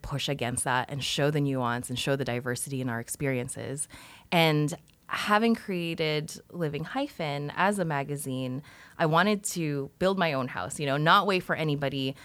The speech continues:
to publish my work, but actually have the publishing power myself. And I think that's really, really important and that's really powerful. And over the last few months, though, once we had launched, what I had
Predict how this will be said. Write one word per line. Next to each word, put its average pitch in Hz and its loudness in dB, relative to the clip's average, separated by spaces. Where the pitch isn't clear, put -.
to 156 0
publish 180 2
my 139 0
work, 127 0
but - 0
actually 147 0
have 151 2
the 147 -4
publishing 147 -4
power 127 -2
myself. 127 -2
And - 2
I - 4
think 156 -2
that's 139 2
really, 139 -2
really 127 -4
important 147 -2
and 147 0
that's 123 -4
really 127 -4
powerful. 185 -2
And 160 4
over 220 6
the 202 6
last 180 4
few 180 2
months, 226 4
though, 156 2
once 165 4
we 226 2
had 165 0
launched, 165 2
what 185 6
I 170 6
had 190 2